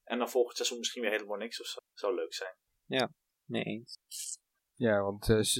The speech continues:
Speaker 3: S-, Sehil is, eh, tegen Arno, is die van, eh, "Kijk, hier is mijn pinpas en hier is ook mijn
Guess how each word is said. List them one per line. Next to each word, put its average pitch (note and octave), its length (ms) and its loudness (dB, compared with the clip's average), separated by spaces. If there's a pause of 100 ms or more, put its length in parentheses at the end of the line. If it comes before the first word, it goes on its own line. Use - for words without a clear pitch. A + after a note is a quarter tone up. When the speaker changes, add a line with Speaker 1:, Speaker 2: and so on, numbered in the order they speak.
Speaker 3:
S-, - 140 2
Sehil B2 420 8
is, A#2 260 6
eh, A#2 60 8
tegen A2+ 420 4
Arno, B2 580 6 (300)
is A#2+ 100 -8
die A#2 160 2
van, A#2 360 0
eh, A2+ 300 0 (200)
"Kijk, D3+ 260 4
hier D3+ 160 2
is D3+ 100 6
mijn C3+ 140 8
pinpas D#3 500 8
en C3 180 12
hier D3 160 0
is - 180 12
ook B2+ 60 12
mijn - 120 10